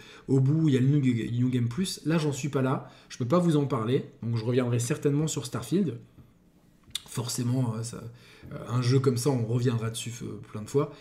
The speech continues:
Mais n'hésitez pas à être curieux et à vous lancer dans des trucs. Voilà, vous, je vous ai montré l'offre d'emploi au début, de, la quête de l'offre d'emploi. C'est juste une offre d'emploi, vous baladant dans New Atlantis, vous la voyez.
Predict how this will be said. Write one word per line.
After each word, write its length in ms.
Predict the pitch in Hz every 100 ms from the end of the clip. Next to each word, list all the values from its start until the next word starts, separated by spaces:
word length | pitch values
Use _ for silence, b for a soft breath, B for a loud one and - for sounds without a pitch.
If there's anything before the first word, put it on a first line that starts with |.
| B B
Mais 140 | 135 147
n'hésitez 360 | 147 175 160
pas 320 | 123 151 190 -
à 240 | 139 147 B B B _ _
être 300 | 131 - 135
curieux 560 | 123 175 139 131 143 - B B
et 240 | 139 156 185
à 60 | 156
vous 180 | 139
lancer 400 | 147 185 170 202
dans 140 | 165 139
des 140 | 135
trucs. 420 | - 135 170 - B B B
Voilà, 160 | 120 135
vous, 100 | 127
je 60 | 110
vous 160 | 117
ai 40 | 120
montré 300 | 127 127 147
l'offre 340 | 143 143 139
d'emploi 380 | 123 117 139 135
au 80 | 127
début, 300 | 120 117 113
de, 360 | 110 120 117 107
la 100 | 113
quête 180 | 147
de 80 | 127
l'offre 300 | 127 127 117
d'emploi. 480 | 110 107 117 143 B B -
C'est 140 | 127
juste 240 | 156 185
une 100 | 156
offre 240 | 156 156 143
d'emploi, 300 | 120 117 147
vous 120 | 123
baladant 480 | 120 151 143 135 147
dans 140 | 123
New 140 | 123 135
Atlantis, 440 | 131 110 185 180
vous 80 | 156
la 100 | 131
voyez. 400 | 127 120 107